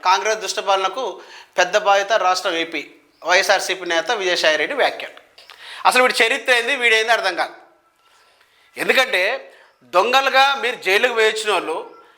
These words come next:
సరే ఏదో రాజశేఖర రెడ్డి వాళ్ళ నాన్న పేరు చెప్పుకొని కొంచెం మీరు ఆ పేరు వల్ల కొంత జగన్మోహన్ రెడ్డి అక్కడ అధికారంలోకి వచ్చి ఎప్పుడు జైలుకి పోతాడో అర్థం కాని పరిస్థితి. ఈరోజు మీరు క-, ఇక్కడ ప్రజలు ఏరుకుని ఎన్నుకున్న ప్రభుత్వాన్ని ఎట్లా కూలగొడతారా భయ్ మీరు? అంత దమ్ముందా మీకు?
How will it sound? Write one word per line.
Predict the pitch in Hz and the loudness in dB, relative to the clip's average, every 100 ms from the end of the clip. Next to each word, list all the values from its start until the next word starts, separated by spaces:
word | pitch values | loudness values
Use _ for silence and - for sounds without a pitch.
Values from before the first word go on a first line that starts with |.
| _ _ _ _ _ - | _ _ _ _ _ -2
సరే | 247 233 | 2 4
ఏదో | 220 240 269 | 4 4 6
రాజశేఖర | 226 226 233 226 | 4 4 2 2
రెడ్డి | 226 214 | 0 2
వాళ్ళ | 220 196 | 4 6
నాన్న | 190 208 | 6 4
పేరు | 214 202 | 0 -2
చెప్పుకొని | 196 190 208 | -4 -6 -4
కొంచెం | 196 196 208 202 | -4 -4 -4 0
మీరు | 202 202 185 165 | 0 0 -2 4
ఆ | 175 | 6
పేరు | 180 190 202 | 6 4 2
వల్ల | 196 202 | 2 0
కొంత | 202 185 208 180 240 - - - - | 0 0 2 2 2 -4 -16 -12 -8
జగన్మోహన్ | 160 196 202 202 196 | 2 4 4 2 2
రెడ్డి | 190 | 4
అక్కడ | 185 196 | 4 4
అధికారంలోకి | 180 180 175 175 | 2 2 2 0
వచ్చి | 180 | 0
ఎప్పుడు | 185 262 240 | 0 0 2
జైలుకి | 254 262 247 | 2 2 0
పోతాడో | 247 254 | 2 2
అర్థం | 226 220 | 2 2
కాని | 220 220 | 2 0
పరిస్థితి. | 202 160 156 131 - - - | -2 -4 -12 -18 -20 -18 -4
ఈరోజు | 214 269 | 0 2
మీరు | 269 277 269 254 | 0 -4 -2 0
క-, | 240 240 | 2 0
ఇక్కడ | 240 240 233 226 226 - - | 0 2 2 2 -2 -10 -2
ప్రజలు | 190 214 269 | 0 2 2
ఏరుకుని | 269 269 269 254 247 | 0 -2 -6 -2 0
ఎన్నుకున్న | 247 247 254 254 247 | 0 0 -2 2 2
ప్రభుత్వాన్ని | 240 240 240 254 226 | 2 0 2 2 2
ఎట్లా | 233 | 2
కూలగొడతారా | 240 254 247 240 240 240 | 0 2 0 0 -2 2
భయ్ | 247 | 2
మీరు? | 247 311 - - _ _ _ _ - | 2 -4 -8 -20 _ _ _ _ -2
అంత | - 202 | 0 2
దమ్ముందా | 262 262 254 226 190 | 2 2 0 0 0
మీకు? | 190 - 262 | -2 -6 -10